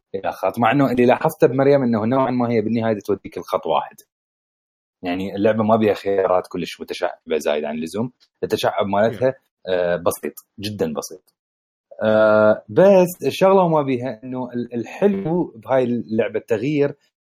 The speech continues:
Speaker 1: إنه أنت أكو صورة، أكو موسيقى تتغير، أكو هيج تحس فد أحداث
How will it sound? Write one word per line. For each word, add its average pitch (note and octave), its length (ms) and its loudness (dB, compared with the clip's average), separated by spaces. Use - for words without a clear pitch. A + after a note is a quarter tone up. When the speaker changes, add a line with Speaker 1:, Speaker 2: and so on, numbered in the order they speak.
Speaker 1:
إنه A#2 300 -2
أنت C3 140 -4
أكو B2 440 0
صورة، G#2+ 500 2
أكو G#2+ 140 -8
موسيقى G2+ 420 -6
تتغير، F2+ 560 -2
أكو F2+ 300 -2
هيج F2 160 -10
تحس - 200 -4
فد E2+ 140 0
أحداث F#2+ 440 0